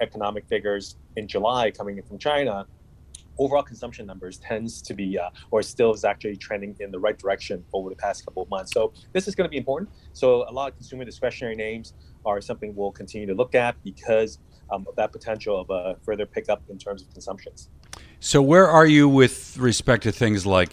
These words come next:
Speaker 2: you know, technology and, you know, this, uh, kind of the, the green revolution that's happening right now? That seems like it may be a very crowded trade in China. I-, is that true?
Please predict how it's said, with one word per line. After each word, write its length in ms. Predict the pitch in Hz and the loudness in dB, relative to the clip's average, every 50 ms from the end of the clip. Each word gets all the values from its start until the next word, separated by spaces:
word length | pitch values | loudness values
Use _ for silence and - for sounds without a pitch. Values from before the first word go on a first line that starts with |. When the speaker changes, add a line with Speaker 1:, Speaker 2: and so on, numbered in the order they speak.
| - - | -8 -10
Speaker 2:
you 160 | 110 113 98 | -10 -8 -6
know, 100 | 98 90 | -6 -4
technology 880 | - - 104 92 - - 104 98 98 98 92 87 78 92 87 85 85 | 0 0 0 0 2 2 2 4 4 4 4 2 0 0 0 2 2
and, 480 | 92 101 113 98 98 98 98 98 92 90 | 2 2 2 4 4 4 4 2 0 -2
you 180 | 135 127 117 104 | -4 -4 -2 0
know, 100 | 101 98 | 0 2
this, 380 | 92 92 90 - - - - 110 | 2 0 0 0 -2 -4 -4 -6
uh, 160 | 92 87 95 - | -8 -10 -12 -10
kind 200 | - 110 104 95 | -8 -6 -6 -6
of 80 | 85 | -4
the, 120 | 87 87 87 | -4 -6 -6
the 200 | - 92 95 98 | -4 -4 -4 -4
green 680 | 82 - 104 110 110 110 110 110 104 101 95 98 95 | -2 0 2 2 4 4 4 4 2 2 0 0 2
revolution 640 | 95 101 95 98 95 98 104 104 - - - 87 | 2 2 4 4 4 6 4 4 4 2 -2 0
that's 220 | 80 80 - - - | -2 -2 -2 -2 -2
happening 420 | 101 92 85 - 92 87 85 80 | 0 -2 0 0 0 -2 0 0
right 200 | 82 80 82 78 | 0 0 0 0
now? 200 | 78 85 82 82 | 0 0 0 2
That 180 | 85 131 147 - | 2 0 0 0
seems 560 | - - 175 156 139 113 - - - - - | 0 2 4 4 4 4 2 -4 -8 -8 -8
like 320 | 107 107 101 101 98 - | -2 0 0 0 0 0
it 100 | 113 104 | -4 -2
may 220 | 101 95 110 123 123 | 0 2 2 2 4
be 140 | 107 101 | 4 2
a 60 | 90 80 | 2 2
very 440 | 80 82 92 117 123 123 120 110 | 0 2 4 6 6 6 6 4
crowded 500 | - - - 123 113 110 107 98 87 78 | 2 0 2 4 6 6 6 4 2 -2
trade 380 | - - - 120 120 113 113 95 | -2 -2 0 2 4 4 2 2
in 140 | 87 80 76 | 0 -2 -4
China. 340 | - - 95 85 80 78 76 | -4 -4 -4 -2 -2 0 0
I-, 40 | |
is 500 | 87 - - 101 104 110 113 117 104 90 | 0 0 0 -2 -2 0 0 -2 -2 0
that 180 | 104 110 107 - | 2 0 0 0
true? 320 | - - 135 151 180 196 | 0 2 2 2 2 2